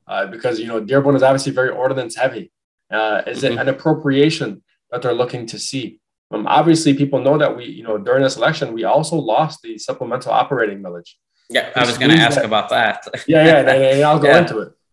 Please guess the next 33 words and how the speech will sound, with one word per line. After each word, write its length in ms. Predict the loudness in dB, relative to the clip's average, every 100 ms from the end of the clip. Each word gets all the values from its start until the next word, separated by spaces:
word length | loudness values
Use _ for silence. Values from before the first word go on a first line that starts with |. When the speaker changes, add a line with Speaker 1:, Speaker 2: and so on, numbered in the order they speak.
| 2
Speaker 1:
Um, 480 | 4 4 2 -2
so, 260 | -2 0 0
so 160 | -2 -2
for 160 | 0
me, 160 | 2 4
I've 140 | 4
already 260 | 4 4 2
reached 280 | 0 -4 -4
out 100 | -4
and 40 | -6
asked 260 | -10 -10
them 100 | -10
to 80 | -12
start 280 | -4 -2 -2
thinking 260 | -6 -6 -4
about 500 | 2 2 2 -6 -2
what 220 | -2 -2
they 100 | -6
want 280 | -6 -6 -6
to 100 | -8
accomplish. 560 | -6 -8 -8 -10 -12 -18 _ _
And 80 | 0
the 40 |
reason 200 | 2 4
I 80 | 2
do 140 | 4 6
that 220 | 6 4
is, 420 | -2 -8 -12 -18 _ _ -6
you 80 | -2
know, 120 | -2
it's 120 | -4
a 40 |
partnership. 680 | -2 0 2 0 -4 -12 -16